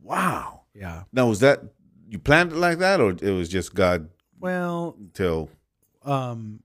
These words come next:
Speaker 2: when I say we planned it, we planned it, God allowed it, is what I'll say.
Speaker 1: Got it.
Speaker 2: But that was our intention, and, and,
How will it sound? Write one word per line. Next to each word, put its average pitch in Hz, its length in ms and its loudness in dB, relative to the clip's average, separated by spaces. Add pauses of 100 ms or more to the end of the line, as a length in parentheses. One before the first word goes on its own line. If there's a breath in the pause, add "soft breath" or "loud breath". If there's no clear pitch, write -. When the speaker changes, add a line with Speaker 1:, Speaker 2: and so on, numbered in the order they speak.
(120)
Speaker 2:
when 135 280 -4
I 135 160 2
say 156 240 -2
we 131 240 -8
planned 135 500 -4
it, 156 260 0 (580)
we 151 240 0
planned 139 420 -2
it, 139 100 0
God 113 240 -10
allowed 92 340 -8
it, - 180 -18
is 104 180 -20
what 95 100 -20
I'll 92 100 -12
say. - 320 -14 (120)
Speaker 1:
Got 71 180 -12
it. - 80 -20 (360)
Speaker 2:
But 123 220 -8
that 147 140 -6
was 143 240 -4
our 123 160 -8
intention, 131 600 -6
and, 113 200 -8
and, 107 240 -20